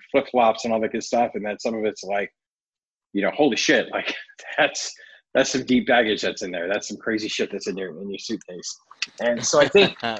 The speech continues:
Speaker 1: like,
Speaker 2: real.
Speaker 1: very early, very early on, you, you don't always understand y-, somebody else's baggage because you don't always understand your own.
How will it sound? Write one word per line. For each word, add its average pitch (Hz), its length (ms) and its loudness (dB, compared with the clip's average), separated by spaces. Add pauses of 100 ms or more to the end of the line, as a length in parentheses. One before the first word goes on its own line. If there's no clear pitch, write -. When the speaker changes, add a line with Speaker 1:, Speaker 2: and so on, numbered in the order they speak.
(120)
Speaker 1:
like, 143 160 4
Speaker 2:
real. 151 100 4
Speaker 1:
very 156 200 8
early, 151 240 4 (140)
very 165 260 6
early 143 280 4
on, 131 400 0
you, 120 140 4
you 120 260 -2
don't 147 300 4 (140)
always 117 340 -2
understand 101 720 -4 (1200)
y-, 85 160 -10
somebody 131 360 0
else's 110 280 -2
baggage 87 540 -8
because 98 380 -8
you 104 120 -8
don't 120 240 -2
always 104 320 -6
understand 95 420 -8
your 85 200 -10
own. 82 80 -16